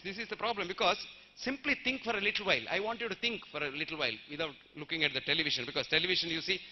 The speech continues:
I was a very healthy man till the other day when I went to my doctor and I found cholesterol very high. I would have died. Now I am on X drug and I am very healthy. Hundred percent untruth.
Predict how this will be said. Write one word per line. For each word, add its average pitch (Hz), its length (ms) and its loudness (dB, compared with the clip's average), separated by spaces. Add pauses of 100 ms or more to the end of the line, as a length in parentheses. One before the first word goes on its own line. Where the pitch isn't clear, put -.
(800)
I 226 160 12
was 165 180 10
a 147 60 4
very 156 200 10
healthy 156 300 6
man 170 420 8
till 170 140 -2
the 165 80 2
other 160 200 2
day 175 220 8
when 165 140 4
I 165 80 6
went 170 160 2
to 160 60 -8
my 170 100 4
doctor 165 320 4
and 160 160 4
I 139 40 2
found 135 300 -10
cholesterol 131 460 -4
very 120 260 -2
high. 120 140 2 (1000)
I 156 100 -4
would 156 120 0
have 131 220 0
died. 151 420 8
Now 202 180 6
I 185 120 12
am 180 140 10
on 170 340 8
X 170 340 4
drug 190 280 10 (360)
and 190 280 12
I 165 80 12
am 143 100 8
very 180 180 10
healthy. 175 520 6 (560)
Hundred 226 560 8
percent 208 340 4
untruth. 147 300 2